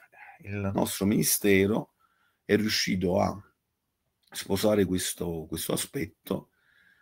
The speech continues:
unificando per le attività di soglia superiore il procedimento Seveso al procedimento di rilascio del certificato di prevenzione di incendi, che prima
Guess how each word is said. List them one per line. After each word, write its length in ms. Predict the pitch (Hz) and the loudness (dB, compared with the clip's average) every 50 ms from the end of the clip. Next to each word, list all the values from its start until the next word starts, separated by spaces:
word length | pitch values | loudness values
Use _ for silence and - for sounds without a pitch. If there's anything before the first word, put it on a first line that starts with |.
| _ _ _ - | _ _ _ 2
unificando 1160 | 156 170 165 160 156 - - 147 139 - 139 120 95 90 90 87 87 85 82 - 92 - _ _ _ _ _ _ _ _ _ _ _ _ _ | 4 4 6 6 4 6 6 6 8 10 10 8 8 6 2 0 0 0 -2 -4 -6 -10 _ _ _ _ _ _ _ _ _ _ _ _ _
per 680 | - 139 143 139 123 95 85 80 85 87 85 82 92 95 - _ | 6 8 10 10 10 8 6 -2 -4 -4 -4 -6 -8 -14 -18 _
le 160 | - 95 92 | -4 0 2
attività 800 | 98 95 98 - - 110 110 117 113 120 120 110 92 87 - - _ _ _ _ _ _ _ _ | 2 2 0 -2 -2 0 0 2 4 6 6 6 6 4 0 -8 _ _ _ _ _ _ _ _
di 100 | - 95 | -6 -4
soglia 320 | 95 - 120 107 95 95 | 0 0 2 2 2 2
superiore 800 | 95 - 107 110 123 135 127 131 120 110 107 107 107 113 120 147 - | 0 -2 -2 0 2 2 2 4 2 2 4 2 2 2 0 -2 -4
il 140 | - 98 101 | -8 -10 -8
procedimento 760 | - - 110 110 113 113 127 131 135 127 110 95 90 101 113 | -6 -6 -6 -4 -4 -2 0 2 2 2 2 2 0 0 0
Seveso 760 | 113 135 107 95 92 90 98 98 92 127 123 123 151 - _ _ _ _ _ _ _ _ _ _ _ _ _ _ _ - | 2 4 4 4 4 2 2 0 0 0 0 -2 -2 -6 _ _ _ _ _ _ _ _ _ _ _ _ _ _ _ 6
al 420 | 120 127 120 110 110 104 95 98 - | 8 10 10 10 8 4 2 0 0
procedimento 800 | 104 113 - 127 127 135 139 117 104 98 95 90 87 85 95 95 | -4 -4 -4 -2 -2 0 2 2 2 2 2 2 0 0 0 0
di 140 | 98 113 | 2 2
rilascio 500 | 117 117 110 98 95 98 90 - - - | 0 0 2 2 2 0 0 -2 -4 -2
del 80 | 90 90 | -4 -4
certificato 520 | - - 98 - - 92 92 98 92 90 | -4 -6 -8 -8 -6 -4 -2 0 0 0
di 80 | 85 87 | 0 -2
prevenzione 400 | 85 85 85 85 80 - 87 85 | -2 -4 -4 -4 -4 -4 -6 -6
di 40 | 85 | -6
incendi, 320 | 85 - - 92 85 - _ _ _ _ | -6 -8 -10 -10 -12 -14 _ _ _ _
che 140 | - - 98 | -2 -2 0
prima 420 | 117 123 123 101 95 92 92 - | 2 2 2 2 0 0 -2 -6